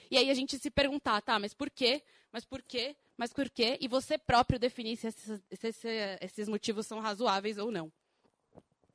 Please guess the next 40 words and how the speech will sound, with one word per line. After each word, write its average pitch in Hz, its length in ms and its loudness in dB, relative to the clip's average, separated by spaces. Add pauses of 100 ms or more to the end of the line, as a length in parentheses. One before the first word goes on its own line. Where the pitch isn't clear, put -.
(120)
O - 40 -14
segundo 277 340 2
exercício 302 500 2
é 285 100 6
o 285 60 2
exercício 262 480 -8
de 269 60 -12
expandir 277 480 0
o 320 40 -4
seu 302 160 -2
vocabulário 247 540 2
emocional. 226 580 -2 (880)
É, 226 500 -6 (340)
tem 294 140 4
um 349 100 2
filósofo 262 500 2
que - 60 0
ele 247 120 0
fala 247 280 0
que 233 300 -6 (260)
os 240 100 -4
limites 285 480 2
do 277 100 -6
seu 285 200 2
idioma 269 600 4
são 269 200 -2
os 277 60 -4
limites 254 400 -4
do 233 60 -8
seu 285 180 2
mundo. 185 320 0
Então, 233 280 -2
o - 120 -6
que 359 100 2
você 339 220 2
pode 294 380 0
falar 240 500 4
sobre 240 260 -2
o 226 40 2
mundo 269 400 4